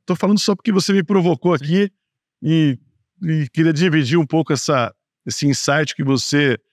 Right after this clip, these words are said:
que você me trouxe ao, ao explicar como foi a construção,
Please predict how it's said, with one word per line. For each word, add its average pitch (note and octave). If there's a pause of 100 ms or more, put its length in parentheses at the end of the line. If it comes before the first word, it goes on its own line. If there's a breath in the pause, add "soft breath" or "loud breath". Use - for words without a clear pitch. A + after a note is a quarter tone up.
(160)
que C#3
você C#3+
me C#3+
trouxe C#3+
ao, C#3 (320)
ao C3
explicar C#3+
como D3+
foi C3+
a B2+
construção, C3